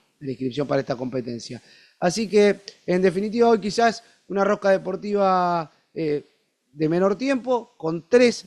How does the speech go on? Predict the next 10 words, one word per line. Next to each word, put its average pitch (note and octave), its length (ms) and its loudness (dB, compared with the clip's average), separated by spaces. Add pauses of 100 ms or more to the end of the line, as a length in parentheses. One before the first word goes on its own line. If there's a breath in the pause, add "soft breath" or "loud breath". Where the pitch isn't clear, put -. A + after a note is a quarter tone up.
eh, C#3+ 680 -6 (100)
temas G#3 420 4
a D3 160 0
desarrollar, D#3 760 0
era F#3 180 2
el D#3+ 80 0
objetivo. F#3 580 -2 (340 soft breath)
Los D3+ 160 0
Juegos G3 220 6
Bonaerenses F#3+ 720 0